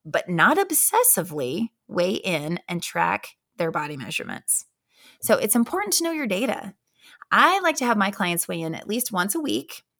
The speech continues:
at the same time. And I also recommend them taking their measurements every two weeks. So I'm sure you've heard me or somebody say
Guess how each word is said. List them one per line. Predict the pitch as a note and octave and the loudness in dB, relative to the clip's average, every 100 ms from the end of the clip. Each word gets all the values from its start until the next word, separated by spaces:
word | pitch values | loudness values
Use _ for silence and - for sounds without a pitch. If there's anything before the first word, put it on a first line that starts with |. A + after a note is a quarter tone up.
| G#3 | -6
at | F#3+ | -2
the | |
same | E3 E3 D#3+ | -2 -2 -4
time. | - - F3 G3+ | -6 -6 -10 -6
And | G3+ F#3+ | -2 0
I | - | 0
also | - B3+ F4 - F#3+ | 4 6 6 2 2
recommend | F3+ F#3 E3 D#3+ | 0 0 -2 -2
them | D#3+ E3 | -2 -4
taking | - F#3 F#3+ G3 | -4 -4 -2 -4
their | D#3+ | -2
measurements | D#3+ D#3 D#3+ D#3 C#3+ - | -4 -4 -6 -6 -6 -6
every | - D#3 D3+ A2+ | -4 -2 -4 -6
two | - - D3+ | -6 -4 -4
weeks. | C3 E2+ - - - _ _ _ - - _ | -6 -12 -4 -4 -4 _ _ _ -20 -20 _
So | - B3 A#3+ B3+ | 4 6 6 6
I'm | D4 | 2
sure | D4 E4 | 2 0
you've | D4+ A#3 | 0 -2
heard | - G3+ F#3+ | 0 0 0
me | F#3+ G3 G3+ F#3 | -2 0 0 0
or | D#3+ | 0
somebody | G#3 G#3+ F3+ D3+ D3+ | 0 2 2 0 -2
say | - D#3 C#3 C#3+ E3+ G3+ | 0 2 0 -2 -2 -4